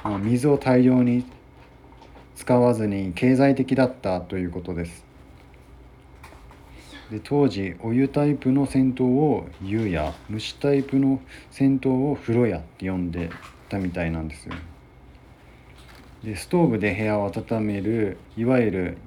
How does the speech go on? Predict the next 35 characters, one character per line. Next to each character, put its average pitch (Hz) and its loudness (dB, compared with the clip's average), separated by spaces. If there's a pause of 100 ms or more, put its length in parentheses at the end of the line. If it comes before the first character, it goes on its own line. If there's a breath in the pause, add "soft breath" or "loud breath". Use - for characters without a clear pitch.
今 110 -2
の 92 -4
サ 110 -6
ウ 104 -4
ナ 87 -6
が 107 -2 (360 loud breath)
日 113 -2
本 117 0
に 95 -4
定 107 -2
着 107 -6
す - -8
る 104 -4
の 101 -4
は、 131 0 (560 loud breath)
え 90 -4
ー、 - -6
千 131 4
九 113 -2
百 104 -4
六 92 -4
十 107 0
五 104 -2
年 101 -2 (520 loud breath)
の 90 -6
東 135 4
京 135 4
オ 117 0
リ 135 6
ン 139 2
ピ 135 -2
ッ 127 -2
ク - -2
の 95 -4
後 95 -2